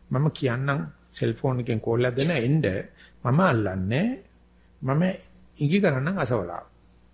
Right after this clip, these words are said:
පුළුවන් නම් අල්ල ගන්න" කියලා එයා වැඩේ බාර දෙනවා. මේ ඒ විධායක නිලධාරියා තියෙනවා. මෙයාට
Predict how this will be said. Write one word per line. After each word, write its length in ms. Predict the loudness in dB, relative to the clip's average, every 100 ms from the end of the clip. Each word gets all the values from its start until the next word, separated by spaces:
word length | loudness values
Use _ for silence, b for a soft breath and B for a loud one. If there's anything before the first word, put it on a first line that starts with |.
| -20 -20 -20 -20 -10 -2
පුළුවන් 280 | 2 4 4
නම් 160 | 2
අල්ල 180 | 2 0
ගන්න" 260 | 0 -2 -4
කියලා 360 | -4 -2 -2 -6 B B B
එයා 280 | 0 2 2
වැඩේ 320 | 2 4 2
බාර 240 | 2 2 2
දෙනවා. 480 | 0 0 0 2 0 -2 -6 -20 b b -14 -4
මේ 280 | 0 0 -2 -2
ඒ 240 | -2 -2 -6 -12 -20 -20 -20 -20 -20 -20 -6
විධායක 360 | -2 0 0 0
නිලධාරියා 580 | -2 -2 -4 -2 -2 -2
තියෙනවා. 420 | -4 -8 -8 -10 -18 B B B
මෙයාට 480 | 0 0 0 -2